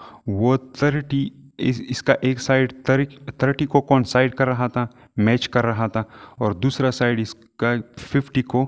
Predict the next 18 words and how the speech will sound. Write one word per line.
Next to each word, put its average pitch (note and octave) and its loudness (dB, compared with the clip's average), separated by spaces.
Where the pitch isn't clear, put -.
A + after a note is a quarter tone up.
क्या A#2+ -2
कर A#2 -2
रहा A2+ -4
था, A#2 -4
टच A2+ -4
कर G#2 -2
रहा G2+ -4
था, G#2+ -2
फिफ्टी G#2+ -4
के G2+ -6
साथ - -4
मैच F#2 -2
हो F2 -6
रहा E2+ -8
था। - -12
तो B2+ 2
यहाँ C#3 2
पर C3 2